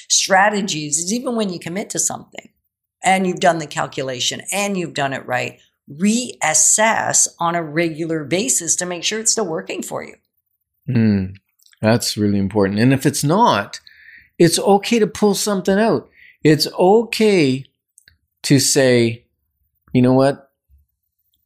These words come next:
Speaker 2: I no longer want to commit to this." But be careful, because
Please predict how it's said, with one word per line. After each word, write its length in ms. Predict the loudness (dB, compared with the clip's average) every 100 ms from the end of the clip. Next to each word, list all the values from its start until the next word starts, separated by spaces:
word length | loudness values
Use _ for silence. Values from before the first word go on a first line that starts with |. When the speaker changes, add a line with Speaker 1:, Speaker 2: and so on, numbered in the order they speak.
| _ -2
Speaker 2:
I 160 | 2 4
no 260 | 4 6
longer 340 | 6 4 4 2
want 160 | 2
to 60 | -2
commit 340 | -4 -4 -4 -4
to 80 |
this." 180 | -8 -4
But 240 | 2 2 2
be 120 | 0
careful, 540 | -2 -6 -4 0 0
because 640 | 2 -2 2 2 2 0